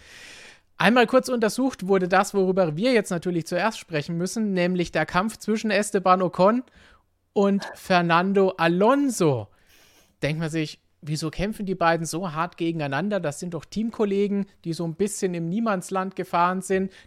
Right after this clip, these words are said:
die eigentlich George Russell hätten angreifen können, wenn sie sich nicht gegenseitig duellieren. Wie hast du das Ganze gesehen? Wir haben da bei uns in der Redaktion einen großen Aufschrei teilweise gehabt. Was machen die denn da?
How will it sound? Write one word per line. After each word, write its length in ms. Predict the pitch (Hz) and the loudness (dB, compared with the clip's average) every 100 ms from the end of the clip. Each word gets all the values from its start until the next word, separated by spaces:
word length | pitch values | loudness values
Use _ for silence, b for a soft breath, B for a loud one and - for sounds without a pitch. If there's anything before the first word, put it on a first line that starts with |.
| - | -6
die 100 | 170 | 0
eigentlich 420 | 185 190 185 - | 0 0 -4 -4
George 280 | 185 175 - | -4 -4 -2
Russell 260 | 170 - 180 | -6 -4 -6
hätten 200 | 180 165 | -4 -2
angreifen 580 | 165 220 196 180 180 | -2 0 2 2 0
können, 320 | 175 185 185 180 | -4 -4 -2 -4
wenn 120 | 175 | -6
sie 100 | 165 | -8
sich 140 | 170 | -8
nicht 200 | 165 170 | -10 -8
gegenseitig 800 | 175 175 175 165 160 156 160 - b b b b b b - | -4 -4 -4 -4 -4 -4 -8 -10 b b b b b b 2
duellieren. 680 | 208 185 180 180 147 113 107 | 6 6 6 4 4 0 -2
Wie 160 | 170 | 0
hast 180 | 196 - | 0 0
du 80 | 226 | 0
das 180 | 202 - | 0 2
Ganze 300 | 185 185 180 | 0 0 -2
gesehen? 400 | 175 185 160 135 | 0 2 2 0
Wir 140 | 143 | -2
haben 180 | 165 175 | -2 -2
da 80 | 160 | -2
bei 120 | 160 | -2
uns 140 | 160 | -4
in 60 | 175 | -4
der 140 | 165 | -4
Redaktion 520 | 156 156 156 - 175 175 | -2 -2 -2 -2 -2 -2
einen 100 | 160 | -2
großen 360 | 165 185 185 | -2 -2 -2
Aufschrei 460 | 156 185 - 156 143 | -2 -2 -2 -2 -2
teilweise 480 | 147 143 151 151 156 | -2 -4 -2 -4 -4
gehabt. 320 | 147 160 - | -2 -2 0
Was 260 | 160 180 | 0 0
machen 340 | 165 180 190 165 | -2 -2 -2 -6
die 100 | 143 | -6
denn 180 | 135 127 | -6 -6
da? 180 | 110 | -8